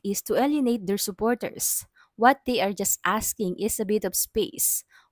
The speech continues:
Wag biglang pasunggab approach o yung papalibutan kayo ng pamilya nyo sa table habang kumakain pa sila. I mean, guys, kahit naman di sikat,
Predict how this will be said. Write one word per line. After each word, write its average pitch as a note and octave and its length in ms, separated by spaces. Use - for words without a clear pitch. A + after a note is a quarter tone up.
Wag E4 240
biglang B3+ 400
pasunggab F#3+ 640
approach F#3+ 560
o G3 160
yung F#3+ 240
papalibutan G3+ 720
kayo G#3+ 240
ng G3 160
pamilya G#3+ 480
nyo F#3+ 100
sa G3 140
table G3 480
habang G#3 240
kumakain G#3+ 560
pa - 160
sila. A3 400
I C4+ 160
mean, C4+ 320
guys, - 560
kahit C4 240
naman D4 240
di G#3 160
sikat, A3 400